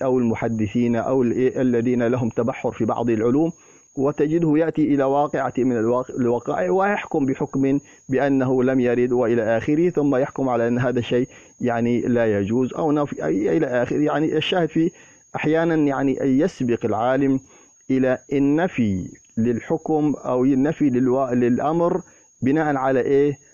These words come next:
عدم وجود الدليل، فيقول: "لا، لم يعني لم يفعله السلف ولم يفعله، لم يفعله، لم يفعله إلى آخره"، فيستدل بعدم الفعل على عدم الو-،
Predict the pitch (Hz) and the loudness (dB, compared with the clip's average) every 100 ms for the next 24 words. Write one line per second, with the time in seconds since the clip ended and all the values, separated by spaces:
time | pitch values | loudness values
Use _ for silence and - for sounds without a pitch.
0 | _ - 131 139 135 127 120 127 123 107 | _ -4 -2 0 2 2 2 0 0 0
1 | 98 101 101 95 - - 147 139 156 135 | 0 0 0 -2 -6 -4 -2 -2 0 0
2 | 135 139 131 143 143 127 117 120 127 131 | 2 0 0 0 0 0 0 0 0 0
3 | 123 117 123 113 - 117 113 113 113 113 | 0 -2 -2 -2 0 0 0 -2 -2 -2
4 | 113 110 113 113 113 110 113 113 110 113 | -2 0 0 0 -2 -2 -2 -2 -2 -2
5 | 107 117 110 110 110 117 160 170 147 143 | -2 -2 -2 -2 -4 -2 -2 0 -2 -2
6 | 127 135 151 131 135 143 139 131 131 156 | -2 0 0 0 0 0 0 0 0 0
7 | 160 156 135 127 131 139 120 117 | 0 -2 0 0 0 0 0 0